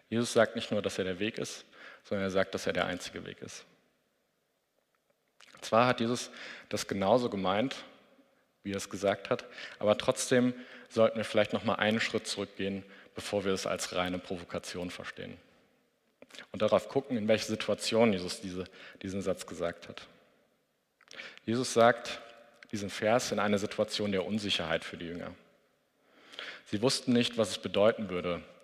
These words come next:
wenn Jesus nicht mehr bei ihnen ist. Sie wollten und konnten sich auch nicht mehr vorstellen, ohne ihn zu sein. Jesus spricht: "Ich bin der Weg, die Wahrheit und das Leben.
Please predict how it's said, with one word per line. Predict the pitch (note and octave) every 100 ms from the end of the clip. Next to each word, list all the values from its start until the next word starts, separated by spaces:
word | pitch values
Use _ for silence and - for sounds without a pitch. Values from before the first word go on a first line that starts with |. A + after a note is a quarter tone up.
| - - - _ _
wenn | G2 F#2+
Jesus | F#2+ F#2+ F2+
nicht | F#2+ -
mehr | F2+
bei | E2+ E2+
ihnen | E2+
ist. | F2+ - - - _ _ _ _ -
Sie | G2+
wollten | F#2 G#2 C3+ - D3+ D3+ - - -
und | G#2+ -
konnten | C3 C#3 C3
sich | G#2+ -
auch | G2
nicht | F#2+ -
mehr | F2+
vorstellen, | - F#2 - F#2 F2+ F#2+ - -
ohne | G#2 G2+
ihn | E2+
zu | - -
sein. | G1+ G1+ - - _ _ _ _ _ _ _ _ _ _ _ - - -
Jesus | - A#2+ C#3
spricht: | - - A#2 A2+ - - - -
"Ich | -
bin | G#2+
der | G2+ F#2 F#2+
Weg, | A#2+ D3 - - -
die | G2 F#2
Wahrheit | G#2 A2 G#2 -
und | G2+
das | F#2
Leben. | G2 G2 F#2+ G2+